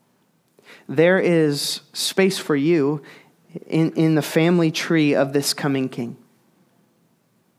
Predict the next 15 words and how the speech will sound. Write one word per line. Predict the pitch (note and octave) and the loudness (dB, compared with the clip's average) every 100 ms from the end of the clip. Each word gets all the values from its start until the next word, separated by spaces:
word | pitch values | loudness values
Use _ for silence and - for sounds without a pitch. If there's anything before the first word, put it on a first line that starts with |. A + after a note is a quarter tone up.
| _ - | _ -20
All | - F3 | -4 0
you | G3+ | 2
have | F#3 F#3+ | 2 -4
to | D#3+ | -4
do | E3+ | -2
is | D3 | -2
turn | - D3+ C#3+ | -4 -4 -4
back | B2+ B2+ | -6 -10
to | B2 | -12
God. | C3+ B2 - - _ _ _ _ _ _ _ _ _ _ _ _ _ _ _ _ _ _ _ _ _ - | -10 -12 -18 -20 _ _ _ _ _ _ _ _ _ _ _ _ _ _ _ _ _ _ _ _ _ -8
How | C3 | -4
do | D#3 | -2
we | |
do | F#3+ | 0
it? | A3+ A3+ | -2 -4